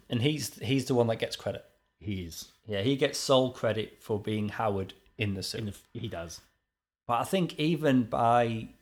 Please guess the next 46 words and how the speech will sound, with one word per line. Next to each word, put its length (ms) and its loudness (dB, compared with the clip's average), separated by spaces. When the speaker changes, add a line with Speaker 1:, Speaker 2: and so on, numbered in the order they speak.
Speaker 1:
nineteen 500 0
eighty-six 600 -6
standards, 520 -6
you 120 -2
couldn't 340 -2
have 160 -6
a 40 -4
kid 340 -10
in 120 0
that 180 -2
suit. 240 -6
Speaker 2:
No, 280 0
he, 180 -2
he, 160 -4
a 60 -10
ki-, 200 -14
a 60 -2
kid, 320 -2
no 80 0
matter 180 2
how 120 2
good 220 -2
they 140 0
were, 420 -4
they 120 -4
wouldn't 260 -4
be 80 -2
able 180 0
to 80 -8
do 200 -8
the 80 -8
subtle 300 -8
things 340 -12
that 140 -10
he 100 -12
Speaker 1:
I 80 -6
Speaker 2:
did. 60 -4
Speaker 1:
don't 180 2
just 200 0
mean 180 2
that. 220 4
I 60 2
mean 200 4
having 320 2
a 40 -2
child, 520 4